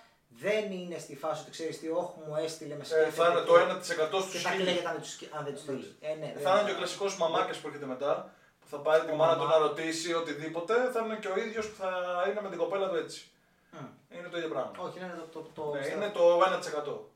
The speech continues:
Speaker 1: Μπράβο. Στους άτ-, στον ανδρικό πληθυσμό
Speaker 2: Ναι.
Speaker 1: τουλάχιστον. Από τα δικά μου τα, και τα δικά σου λεγόμενα, έτσι.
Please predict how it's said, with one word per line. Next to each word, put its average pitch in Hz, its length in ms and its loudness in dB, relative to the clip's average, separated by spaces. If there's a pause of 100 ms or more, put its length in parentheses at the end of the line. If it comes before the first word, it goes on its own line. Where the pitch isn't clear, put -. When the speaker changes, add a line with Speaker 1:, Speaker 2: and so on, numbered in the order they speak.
(300)
Speaker 1:
Μπράβο. 143 520 -4
Στους - 320 -12
άτ-, 156 240 2
στον 170 320 -4
ανδρικό 143 240 -4
πληθυσμό 135 300 -10
Speaker 2:
Ναι. 131 60 -10
Speaker 1:
τουλάχιστον. 123 360 -8 (120)
Από 254 140 -8 (280)
τα 247 120 -8
δικά 196 220 -2
μου 190 80 -4
τα, 185 100 -4
και 175 160 -8
τα 170 60 -10
δικά 170 180 -8
σου 160 100 -10
λεγόμενα, 131 340 -4
έτσι. - 180 -12